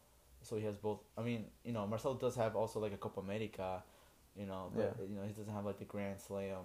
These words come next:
Speaker 1: trophy of the world. But for me personally, I just feel like Marcelo now, he's been the best left back player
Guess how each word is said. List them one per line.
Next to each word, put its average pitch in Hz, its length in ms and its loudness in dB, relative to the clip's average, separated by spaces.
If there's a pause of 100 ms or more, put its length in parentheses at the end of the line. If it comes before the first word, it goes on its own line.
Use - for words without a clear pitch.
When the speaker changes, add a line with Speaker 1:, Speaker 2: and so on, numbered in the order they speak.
(160)
Speaker 1:
trophy 101 300 -4
of 95 120 -4
the 92 60 -8
world. 101 380 -2 (680)
But 110 300 2 (360)
for 127 140 2
me 147 100 4
personally, 123 540 4
I 113 140 8
just 123 180 -2
feel 117 180 0
like 104 420 0 (1300)
Marcelo 123 460 4
now, 107 220 4
he's 117 160 0
been 117 160 0
the 107 60 2
best 107 460 2
left 101 300 0
back 98 280 0
player 92 460 -4